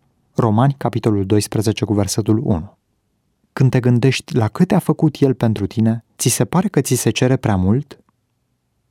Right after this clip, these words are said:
A doua afirmație a Noului Testament. Dieta răspunde chemării lui Dumnezeu la pregătire, pentru că "eu sunt martorul său". Astfel se explică dieta de roșcove și miere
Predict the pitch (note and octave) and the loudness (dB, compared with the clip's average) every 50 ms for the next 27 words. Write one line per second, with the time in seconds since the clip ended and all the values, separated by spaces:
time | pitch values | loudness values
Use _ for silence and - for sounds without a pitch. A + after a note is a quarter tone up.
0 | _ _ _ _ _ - D#3 D#3+ F#3+ F#3 E3+ C#3 G2+ - - G#2 G2 G2+ G#2 G#2+ | _ _ _ _ _ 0 2 4 4 6 4 4 2 0 0 2 2 2 2 0
1 | G#2 - - A2 G2+ G2+ G2 G2 G2 G2+ - G#2+ - - - A2+ G#2 E2+ E2 A2+ | 0 0 0 2 2 2 2 2 2 0 0 -2 -4 -2 -2 0 0 -2 -4 -6
2 | - _ - - _ _ _ _ _ _ _ _ _ _ _ _ _ _ _ D3 | -12 _ -20 -20 _ _ _ _ _ _ _ _ _ _ _ _ _ _ _ -2
3 | C3 A#2 A#2 D#3+ F#3+ F#3 - E3 D3+ C#3+ - - - - D3+ C#3+ C3+ B2+ - - | 0 2 4 2 2 2 2 0 0 0 -4 -4 0 2 2 4 4 2 2 2
4 | A#2 A2 A2+ A2+ A2+ G#2+ G#2+ G#2 G2+ G#2+ G#2 G2 F#2+ F2+ A2+ G#2+ G#2 G#2 G2 - | 2 2 2 2 2 2 2 2 2 2 2 2 2 2 2 2 2 0 0 0
5 | G#2 G2 G2+ G2+ - - F2 F2 - - C#3 - _ _ _ _ _ _ _ _ | 0 0 0 0 0 -2 -2 -4 -4 -6 -12 -18 _ _ _ _ _ _ _ _
6 | _ - - A#2+ G#2+ G2+ G#2+ A2 - A2 G2+ G2 G2 A2 C3+ D#3 D3 - - - | _ -2 0 0 0 0 -2 0 0 0 2 2 4 2 2 2 0 -4 -2 0
7 | C3+ B2 A#2 - - A2+ G#2+ G#2+ G#2+ - - A2 G#2 G#2+ G#2 G2 - - - E2+ | 2 2 2 2 2 2 2 2 0 0 -2 0 0 0 0 0 -2 -4 -4 -4
8 | F#2+ A#2+ - _ _ _ _ _ _ _ _ _ _ _ _ _ - E3+ F#3 - | -4 -6 -10 _ _ _ _ _ _ _ _ _ _ _ _ _ 0 0 0 -2
9 | - - G#3 F#3+ - - E3+ E3 - - - - D3 C#3 C#3+ C3 B2 A#2+ A2+ - | -2 0 0 0 0 0 -2 -2 -2 -2 -2 0 0 2 2 2 2 2 2 0
10 | A#2 A#2 A2+ A2 A2 A#2+ A2+ - - - A#2 G2+ A2 G#2 - - G#2+ G#2 G#2 G#2 | 0 0 2 2 2 2 0 -2 -2 -4 -2 0 -2 -2 0 2 2 2 4 4
11 | G#2 G#2 G#2 G#2 | 4 2 0 -2